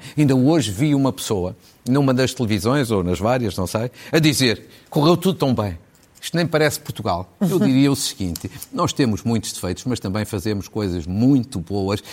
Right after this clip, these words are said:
Speaker 1: e devemos sentir-nos orgulhosos daquilo que fazemos de bom e depois chamar a atenção ou criticar aquilo que está de menos bom. Para atingirmos a imunidade de grupo, em princípio, com os tais setenta por cento em agosto.
Speaker 2: É verdade.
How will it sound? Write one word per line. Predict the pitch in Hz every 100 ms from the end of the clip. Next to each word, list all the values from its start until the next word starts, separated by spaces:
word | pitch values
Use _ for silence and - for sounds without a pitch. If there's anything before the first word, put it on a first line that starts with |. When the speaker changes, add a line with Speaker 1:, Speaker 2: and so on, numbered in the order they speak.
| -
Speaker 1:
e | 131
devemos | 104 113 123 -
sentir-nos | 120 104 117 - -
orgulhosos | 143 120 110 117 117
daquilo | 127 139 120
que |
fazemos | 110 107 104
de | 95
bom | 139 240 - - -
e | 269
depois | - 294 - - -
chamar | - 214 220
a |
atenção | 214 214 - 220
ou | 214
criticar | 220 202 233 247 247 -
aquilo | 165 139
que | -
está | 131
de | 120
menos | 131 127
bom. | - 92 - _ _ _ _ -
Para | 170 160
atingirmos | 160 147 165 135 151
a |
imunidade | 147 147 147 143 139
de |
grupo, | 139 117 131
em | 127
princípio, | 139 127 165 165 - - - - - _
com | 131
os | -
tais | 131 -
setenta | 131 120
por | 120 -
cento | 127 - 127
em | 113
agosto. | - - - - -
Speaker 2:
É | 147
verdade. | 131 139 131